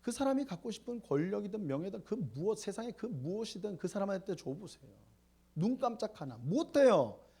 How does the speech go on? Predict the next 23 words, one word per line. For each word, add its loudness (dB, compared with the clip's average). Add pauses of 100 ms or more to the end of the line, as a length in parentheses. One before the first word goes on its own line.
(260)
죽은 4
사람은 8
아무것도 4
가질 0
수가 -10
없어요. -6 (600)
그게 10
죽은 12
거예요. 10
그게 2
죽은 -2
거예요. -12 (1080)
하지만 12
예수님을 12
믿는 8
사람에게는요, 6
영생이 4
주어져요. -10 (720)
하나님 12
나라의 12
영원한 12
생명이 4
주어집니다. 0